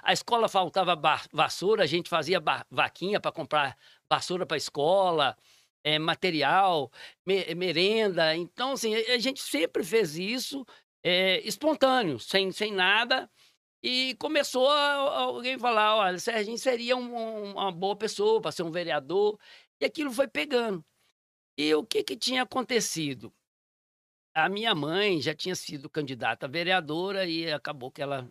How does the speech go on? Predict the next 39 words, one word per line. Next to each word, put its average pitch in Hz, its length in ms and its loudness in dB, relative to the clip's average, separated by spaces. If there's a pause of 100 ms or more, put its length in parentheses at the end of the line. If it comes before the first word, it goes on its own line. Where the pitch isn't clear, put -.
não, 131 300 -10
não, 127 240 -10 (300)
não 131 60 -10
teve 131 240 -4
o 170 120 2
êxito, 185 420 0
né? 190 180 0
Não, 143 200 -2
não, 127 400 -10
não 135 100 -6
ganhou. 151 600 0 (520)
E 208 340 -2
eu 523 140 -2
falei - 220 -2
assim: 151 160 -6
"Pô, 240 220 -6
minha 190 180 0
mãe 220 200 -4
é 277 40 -4
diretora 269 640 -2
de 240 80 -8
escola. 160 680 0 (500)
Com 226 80 0
esse 240 160 -8
monte 277 380 -8
de 254 160 -6
gente 202 360 -2
aqui, 165 360 -4
ela 233 180 2
não 254 120 -8
ganhou, 196 300 -2 (100)
acho - 120 -18
que 539 100 -6
eu 381 60 2
não 220 60 2
vou 180 160 4
ganhar", 139 420 4
não. 143 300 -2 (280)
<laughs> 190 380 0